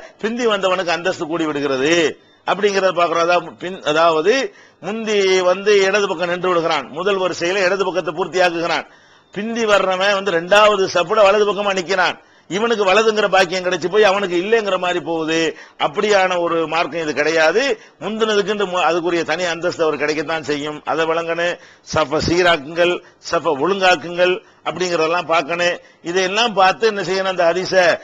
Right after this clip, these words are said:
விளங்கணுமே தவிர, ஒரு பக்கம் கம்ப்ளீட்டா காலியா விடுற மாதிரி மார்க்கத்தை விளங்கணும்னு சொன்னா, இது ஒரு அழகான ஒரு சிஸ்டத்தை வந்து மற்றவர்கள்லாம் பார்த்து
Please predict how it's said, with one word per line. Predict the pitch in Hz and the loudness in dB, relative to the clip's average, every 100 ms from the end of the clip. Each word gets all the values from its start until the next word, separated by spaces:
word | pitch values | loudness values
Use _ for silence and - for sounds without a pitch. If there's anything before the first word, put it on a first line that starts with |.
| - - | -10 -2
விளங்கணுமே | 165 190 185 170 | 0 2 0 -2
தவிர, | 147 147 143 170 175 - - | -2 0 2 4 4 0 -8
ஒரு | 143 190 | -4 -2
பக்கம் | 202 196 180 | -2 -2 -4
கம்ப்ளீட்டா | 175 185 185 | -2 0 0
காலியா | 165 185 190 180 | 0 0 2 2
விடுற | 165 165 | 0 -2
மாதிரி | 175 190 185 | 0 0 0
மார்க்கத்தை | 165 165 160 156 156 | 0 -2 -2 -2 0
விளங்கணும்னு | 156 165 156 151 135 | -2 -4 -8 -8 -8
சொன்னா, | 160 226 202 - - - | -2 0 0 -4 -14 -8
இது | 165 175 175 160 165 151 | -2 0 2 2 0 0
ஒரு | 156 | 2
அழகான | 143 165 190 214 226 | 2 2 2 0 0
ஒரு | 190 170 - | -2 -4 -6
சிஸ்டத்தை | 170 202 156 180 | -8 -6 0 0
வந்து | 165 165 | 0 -4
மற்றவர்கள்லாம் | 156 156 175 180 202 151 | -6 -4 -2 0 0 0
பார்த்து | 165 180 - | 0 0 0